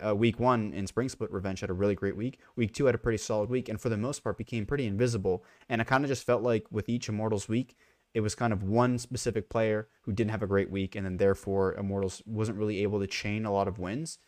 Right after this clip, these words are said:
And I do feel like if we can kind of get this version of Immortals, where we do have Revenge and Xerxes working well together,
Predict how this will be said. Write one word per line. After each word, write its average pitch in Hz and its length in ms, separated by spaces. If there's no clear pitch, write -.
And 123 120
I 120 40
do 156 200
feel 156 220
like 113 280
if 110 140
we 113 80
can 113 100
kind 127 180
of 120 120
get 107 280
this 113 200
version 110 320
of 107 100
Immortals, 113 500
where 113 100
we 104 100
do 120 220
have 107 360
Revenge 104 380
and 95 160
Xerxes 101 380
working 107 340
well 98 160
together, 101 460